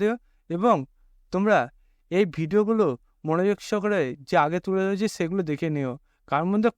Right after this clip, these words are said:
খুবই গুরুত্বপূর্ণ কোশ্চেন এগুলো। তাই বন্ধু, অতি অবশ্যই এখনই চ্যানেলটি সাবস্ক্রাইব করে আগে ভিডিওগুলো দেখে নেবে এবং খাতায় নোট ডাউন করে মুখস্থ করে নেবে এবং তোমরা এখনই তোমাদের বন্ধুবান্ধবের কাছে ভিডিওটি শেয়ার করে দেবে।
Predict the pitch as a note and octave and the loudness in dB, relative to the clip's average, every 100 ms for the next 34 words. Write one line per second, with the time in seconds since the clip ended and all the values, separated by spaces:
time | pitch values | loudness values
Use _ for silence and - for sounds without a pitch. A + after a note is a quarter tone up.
0 | _ G3 G3 A#3 A3 A3 A3 G3+ G#3+ G3+ | _ -4 0 0 0 0 -2 -2 0 0
1 | F#3+ E3+ - F3+ D#3+ C#3 B2+ B2 - _ | -2 -4 -4 -4 -2 -2 -4 -6 -10 _
2 | _ - D#3 E3+ G3 F#3 D#3+ G3 G3 - | _ -4 -2 0 0 0 0 -2 -2 0
3 | F#3+ C3 _ _ F#3+ F3 F3 E3+ E3 - | 0 -2 _ _ -4 -2 0 -2 -2 -4
4 | D3+ - F#3+ G3 D#3 D#3+ E3 E3+ F3 E3+ | -6 -4 -2 0 0 0 -2 -2 -2 -2
5 | D#3 E3+ F3+ G3+ F3+ D3+ E3 D#3+ C#3+ D#3+ | -2 -4 -4 -4 -6 -6 -4 -4 -2 -2
6 | E3 F#3+ D3+ C3+ - C3 B2+ B2 B2 - | -2 -4 -4 -6 -8 -6 -4 -4 -8 -12
7 | _ _ - E3 A3 D3 - _ _ - | _ _ -6 2 2 2 -6 _ _ -6
8 | E3+ G3 E3 A#2+ _ _ _ _ - C#3+ | 0 2 2 0 _ _ _ _ -6 -4
9 | - G#3+ G3+ B2 - _ _ _ - F3+ | 0 0 0 -2 -8 _ _ _ -2 0
10 | G3 E3+ C3+ E3 F3 F#3 F#3+ F#3+ G3+ D3+ | 0 0 -2 -4 -2 -2 0 -2 -2 -4
11 | C#3+ E3+ D#3+ B2 B2 B2+ B2+ | -4 -6 -6 -6 -6 -6 -6